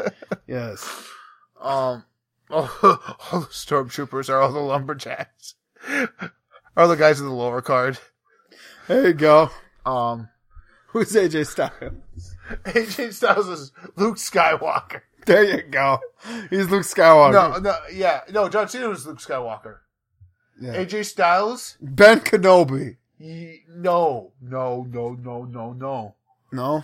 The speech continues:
Speaker 2: A J
Speaker 1: Oh, no, Ben Kenobi was, uh, Taker, that's right.
Speaker 2: Yeah,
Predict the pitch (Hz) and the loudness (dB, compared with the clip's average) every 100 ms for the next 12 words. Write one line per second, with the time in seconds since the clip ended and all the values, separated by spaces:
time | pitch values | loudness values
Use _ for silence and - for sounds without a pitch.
0 | - 120 131 131 175 180 180 196 160 196 | -10 -14 -12 -10 -10 0 4 6 6 4
1 | 180 180 175 156 151 131 135 127 117 _ | 2 2 2 2 0 0 -2 -4 -6 _
2 | - 143 127 104 113 113 113 131 110 | -8 -8 -8 -14 -20 -20 -18 -14 -14